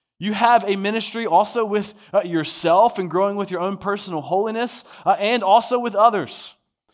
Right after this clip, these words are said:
And what we know and what Paul knows comes with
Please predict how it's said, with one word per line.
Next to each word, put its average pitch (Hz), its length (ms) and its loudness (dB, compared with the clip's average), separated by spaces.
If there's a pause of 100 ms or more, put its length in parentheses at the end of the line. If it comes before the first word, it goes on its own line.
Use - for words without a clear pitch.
(240)
And 165 140 -2
what 220 140 0
we 220 120 -6
know 196 500 0
and 185 120 -6
what 190 180 0
Paul 220 280 -2
knows 165 460 -4 (180)
comes 208 320 -4
with 180 140 -10